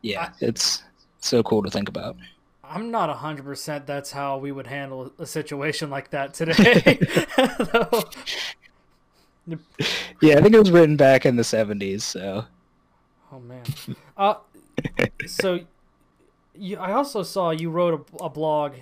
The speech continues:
Speaker 2: and you just mentioned two thousand one Space Odyssey.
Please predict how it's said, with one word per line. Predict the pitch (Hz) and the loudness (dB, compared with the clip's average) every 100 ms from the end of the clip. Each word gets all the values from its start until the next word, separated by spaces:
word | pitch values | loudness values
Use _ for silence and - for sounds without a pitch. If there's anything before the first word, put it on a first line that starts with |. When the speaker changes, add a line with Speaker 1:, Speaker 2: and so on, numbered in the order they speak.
| - | -10
Speaker 2:
and | 165 160 | -6 -6
you | |
just | 156 151 | -8 -8
mentioned | 160 160 - 143 139 - | -8 -8 -10 -16 -18 -12
two | 170 | -6
thousand | 175 147 | -6 -6
one | 151 151 143 | -8 -8 -10
Space | - 160 143 | -12 -10 -10
Odyssey. | 143 127 123 139 123 | -10 -14 -14 -20 -20